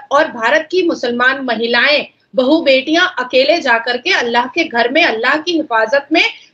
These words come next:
वो हज कर करके आई हैं। और सबने तारीफ, तारीफ सिर्फ की नहीं, तारीफ के पुल बने हैं कि वहां पर जितना care किया गया है, उसको हम लोग शब्दों में बयान नहीं कर सकते हैं।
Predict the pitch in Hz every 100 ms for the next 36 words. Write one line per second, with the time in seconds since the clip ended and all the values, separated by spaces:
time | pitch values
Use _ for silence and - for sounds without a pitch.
0 | 233 220 247 240 - 240 302 302 302 381
1 | - 240 262 311 370 403 - - 381 403
2 | 453 381 262 - _ _ - 294 302 349
3 | 381 - _ 302 285 370 440 - - 359
4 | 311 - 311 330 370 466 - _ _ _
5 | 302 302 381 - 427 415 415 427 - 320
6 | 294 302 285 240 - _ 302 269 285 320
7 | 359 311 285 311 349 - 320 415 403 320
8 | 285 269 262 262 269 320 - _ - 285
9 | - 339 311 285 330 - - 220 233 262
10 | 339 285 254 247 240 247 233 220 202 -
11 | 214 190